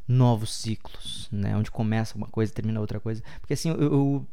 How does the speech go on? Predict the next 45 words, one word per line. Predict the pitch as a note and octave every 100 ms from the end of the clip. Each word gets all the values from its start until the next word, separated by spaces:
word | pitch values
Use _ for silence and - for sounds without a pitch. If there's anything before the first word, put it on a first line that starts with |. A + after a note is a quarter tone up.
| -
tenho | D3+ C#3+
dificuldade | - C#3+ C#3
de |
me | C#3+
acostumar, | - C#3 B2+
ó, | A#2+
a | G#2+
gente | G#2
já | G#2
tá | A2+
aqui | A2+ A#2+
em |
dois | A#2
mil | A#2+
e |
vinte | C#3 -
e |
dois, | D3 C3+ - - -
não | - G2
é |
dois | G2
mil | G2+
e |
vinte | G#2 A#2
e | C#3+
um, | C3 B2+ - - - -
né? | G#2 G#2+ A#2 -
É, | -
é, | - - D3+
porque | - D#3+
assim, | D3+ E3
ó, |
janeiro, | B2+ C3 C3 D3 C#3 G2+
eu | G#2+
estou | -
gravando | D3 C#3 D3
esse | C#3+
episódio | - C3+ A#2+ A#2+ C3
em | B2+ B2
janeiro. | B2+ G2+ G2 - - - - -
Então | A2 A#2 B2
é |
aquele | B2 - B2+ B2+ B2
limbo | A#2+ A#2 B2+ B2+ A2+
ali, | A2+ F#2+ F#2